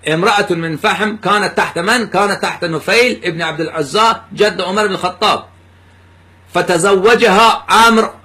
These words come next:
ابن نفيل بعد أبيه، فولد له زيدا، فأمه أم الخطاب،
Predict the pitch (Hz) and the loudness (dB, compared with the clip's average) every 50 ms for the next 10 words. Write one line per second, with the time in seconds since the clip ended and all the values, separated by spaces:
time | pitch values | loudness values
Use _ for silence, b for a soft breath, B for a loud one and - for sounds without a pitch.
0 | _ _ _ _ _ - - 214 214 190 220 214 202 196 - - 226 240 214 151 | _ _ _ _ _ -2 2 2 2 4 2 2 2 0 2 2 4 4 4 4
1 | 110 - - _ _ _ _ _ _ _ _ _ - 139 196 208 214 214 208 196 | 2 -4 -12 _ _ _ _ _ _ _ _ _ -2 2 2 4 4 4 2 2
2 | 190 190 185 233 208 170 160 - - 160 175 208 226 226 226 202 220 214 214 180 | 0 0 0 0 0 0 0 -2 -2 -2 0 2 2 2 2 2 2 2 2 2
3 | 185 196 170 - 226 226 226 - - 135 123 - - 180 185 226 254 233 226 214 | 2 2 4 4 4 4 4 4 2 -4 -4 -4 -6 -4 -2 -2 -2 0 0 2
4 | 190 202 220 220 226 220 226 214 202 208 196 190 - - 226 233 240 226 - - | 2 2 2 0 0 2 2 0 0 0 -2 -4 -2 0 2 4 4 4 2 -2